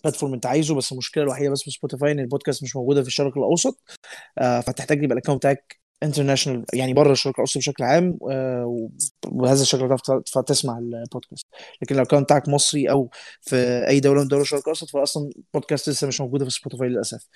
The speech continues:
برضه في بلاتفورمز حلوة موجودة على كل الأجهزة، زي بوكيت كاست وراديو ب-، وراديو بابليك وبريكر، إحنا موجودين على التلاتة دول.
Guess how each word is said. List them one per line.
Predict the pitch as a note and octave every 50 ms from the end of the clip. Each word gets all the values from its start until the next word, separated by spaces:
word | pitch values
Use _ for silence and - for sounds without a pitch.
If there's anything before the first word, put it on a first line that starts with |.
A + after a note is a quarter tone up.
| - _ _ _ _ _ _ _ _ _ _ -
برضه | F3 F#3 F#3+
في | D#3 E3 D#3+
بلاتفورمز | F3+ F3+ F#3 - F#3 D#3+ D3 B2+ - - - _
حلوة | - C3+ - D#3+ D#3+ E3 D#3+ D3+ D3
موجودة | C#3+ C3+ C3 B2+ C#3 D3 D3 C3+
على | B2+ B2+ B2
كل | - D3+ D3
الأجهزة، | C#3 B2+ B2 B2+ C3 D3 - D3
زي | C3+ B2+ B2+
بوكيت | C3+ C#3 - D3+ -
كاست | - D#3 D3+ D#3 D#3 - -
وراديو | C#3 C#3 C#3+ D3 C#3
ب-، | C#3+ - -
وراديو | C#3 C#3 C#3+ C#3+ C3+ C#3+ B2+
بابليك | D3 D3+ C#3 E3 D#3 C#3 - _
وبريكر، | C#3 C3+ C3 B2+ B2+ B2+ B2+ B2 - - F3+ E3+ - F3+ D#3 D3+
إحنا | D3+ D3+ D#3
موجودين | D3 C#3 C3 C#3 C#3
على | C3+
التلاتة | C3 - C#3+ C#3+ C#3+
دول. | C#3+ D#3+ G3 G3+